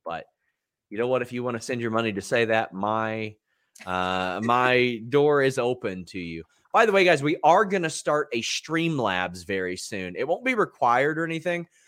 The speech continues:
Speaker 1: but, uh, YouTube does take a significant cut, and in order to pay our people better, we're gonna encourage you guys to donate on, uh, Streamlabs, but we'll let you know when that's set up.
Speaker 2: I just wanna circle back on the super chat that said that outside of,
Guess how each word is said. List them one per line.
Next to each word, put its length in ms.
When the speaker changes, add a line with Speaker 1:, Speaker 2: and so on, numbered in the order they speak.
Speaker 1:
but, 240
uh, 40
YouTube 440
does 200
take 160
a 40
significant 640
cut, 400
and 320
in 120
order 180
to 100
pay 200
our 100
people 240
better, 400
we're 100
gonna 180
encourage 500
you 60
guys 500
to 340
donate 520
on, 520
uh, 220
Streamlabs, 800
but 160
we'll 120
let 180
you 80
know 140
when 120
that's 260
set 220
up. 180
Speaker 2:
I 40
just 140
wanna 140
circle 280
back 240
on 140
the 80
super 300
chat 280
that 320
said 360
that 200
outside 580
of, 360